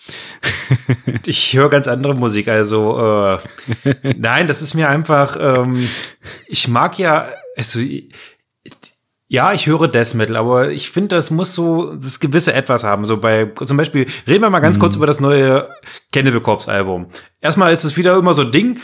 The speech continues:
Speaker 2: Cannibal Corpse haben ein neues Album rausgebracht. Was? Schon wieder eins? Okay, und dann hört man sich das an und denkt sich so, ja, es ist alles geil, aber irgendwie manche Alben, die kicken mich, wie das davor. Das fand ich wiederum ganz geil.
Speaker 1: Mhm.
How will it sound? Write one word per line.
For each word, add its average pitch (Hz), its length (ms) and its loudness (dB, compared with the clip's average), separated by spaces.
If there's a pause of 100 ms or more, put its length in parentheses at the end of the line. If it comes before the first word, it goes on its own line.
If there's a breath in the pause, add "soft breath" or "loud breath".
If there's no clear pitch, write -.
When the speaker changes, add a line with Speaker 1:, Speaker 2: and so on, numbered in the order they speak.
(140 loud breath)
Speaker 2:
Cannibal 120 260 2
Corpse 123 220 0
haben 120 80 2
ein 120 40 2
neues 120 180 4
Album 135 180 0
rausgebracht. 101 460 -2
Was? - 240 -6
Schon 117 180 -4
wieder 180 240 2
eins? 185 300 -4 (280 loud breath)
Okay, 123 320 2
und 123 200 -2
dann 135 160 4
hört - 160 4
man 202 120 2
sich 156 140 -2
das - 180 -2
an 196 280 0
und 185 100 -4
denkt 165 200 0
sich 180 120 -2
so, 180 300 0 (320 loud breath)
ja, 165 320 2
es - 120 -2
ist 147 200 -2
alles - 760 -2
geil, 185 440 2
aber 135 520 2
irgendwie 151 400 0
manche 170 300 0
Alben, 165 540 0
die 127 240 -2
kicken 202 260 0
mich, 262 320 -6
wie 156 80 -4
das 143 200 0
davor. 180 500 2 (200 loud breath)
Das - 140 -8
fand 143 140 2
ich 127 80 -2
wiederum 131 260 0
ganz 120 220 0
geil. 117 260 4
Speaker 1:
Mhm. 95 160 -4